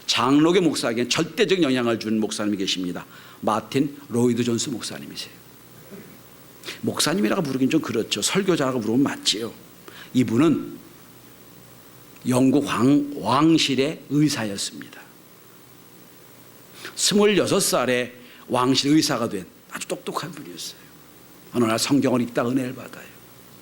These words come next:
그리고 "내가 왕실의 여왕만을 위해 치료한 사람이 아니라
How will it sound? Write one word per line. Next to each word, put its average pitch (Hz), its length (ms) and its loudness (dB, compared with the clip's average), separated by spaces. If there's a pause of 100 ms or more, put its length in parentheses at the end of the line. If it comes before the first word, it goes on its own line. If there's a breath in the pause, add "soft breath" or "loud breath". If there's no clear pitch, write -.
(360)
그리고 139 440 -2 (280 loud breath)
"내가 156 720 0
왕실의 214 800 4
여왕만을 240 800 4
위해 233 180 4
치료한 269 360 0
사람이 185 300 0
아니라 123 460 -4